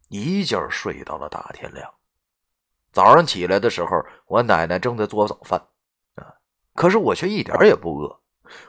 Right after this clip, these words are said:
我跟她言语了一声，想要出门儿。我奶奶叹了口气，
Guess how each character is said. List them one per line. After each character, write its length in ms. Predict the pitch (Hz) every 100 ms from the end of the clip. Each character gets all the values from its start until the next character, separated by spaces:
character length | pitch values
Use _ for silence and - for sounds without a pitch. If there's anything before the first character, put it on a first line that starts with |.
| -
我 120 | 120
跟 120 | 160
她 80 | 202
言 340 | 151 117 151
语 60 | 180
了 100 | 117
一 80 | 104
声， 220 | 101 123
想 120 | 110
要 80 | 73
出 160 | 78 80
门 140 | 85
儿。 220 | 98 139 _ _ _ - - -
我 160 | - 190
奶 240 | 139 98 95
奶 100 | 117
叹 240 | - 110
了 140 | 87
口 200 | 82 76
气， 320 | 80 - 110